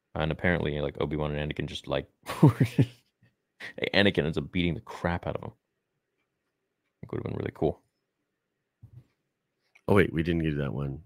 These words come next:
Speaker 2: Uh, he said it's talking about, if at all, how could Palpatine be redeemed? So I actually thought about this. If he
Speaker 1: There is no
Speaker 2: knew
Speaker 1: redeeming.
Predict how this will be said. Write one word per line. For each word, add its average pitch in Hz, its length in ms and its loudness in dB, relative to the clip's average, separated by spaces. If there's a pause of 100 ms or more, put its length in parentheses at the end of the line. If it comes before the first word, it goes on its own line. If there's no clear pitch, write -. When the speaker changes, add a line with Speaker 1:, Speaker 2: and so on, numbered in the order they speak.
(120)
Speaker 2:
Uh, 69 380 0 (260)
he 87 80 -10
said 92 160 -2
it's - 100 -6
talking 92 240 2
about, 82 380 2
if 95 180 4
at 87 120 8
all, 85 160 6
how 90 160 2
could 90 180 -2
Palpatine 82 420 0
be 80 120 0
redeemed? 78 540 -2 (440)
So 104 240 8
I 92 140 8
actually 107 200 4
thought 95 200 4
about 82 220 2
this. 76 320 -2
If 82 140 -4
he 107 520 0 (400)
Speaker 1:
There 87 100 6
is 85 100 6
no 95 160 8
Speaker 2:
knew 95 40 8 (100)
Speaker 1:
redeeming. 71 300 -4